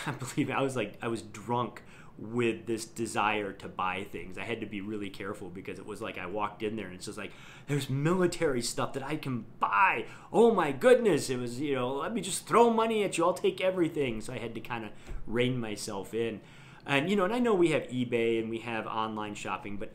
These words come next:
I'm a big fan of in-person shopping. That's how I built my collection, and that's what I love doing. So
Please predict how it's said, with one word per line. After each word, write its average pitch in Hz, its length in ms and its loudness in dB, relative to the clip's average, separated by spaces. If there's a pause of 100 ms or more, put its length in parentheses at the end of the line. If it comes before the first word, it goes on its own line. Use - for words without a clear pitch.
I'm 196 100 -4
a 208 60 -4
big 151 200 -2
fan 117 280 -6
of 101 160 -10
in-person 92 640 -6
shopping. 87 460 -10
That's 110 320 -10 (320)
how 113 160 -4
I 101 100 -2
built 113 320 -4
my 110 100 -6
collection, 98 520 -10
and 95 100 -10
that's 95 180 -12
what 98 100 -12
I 92 80 -8
love 90 280 -12
doing. 117 340 -2
So 98 260 -8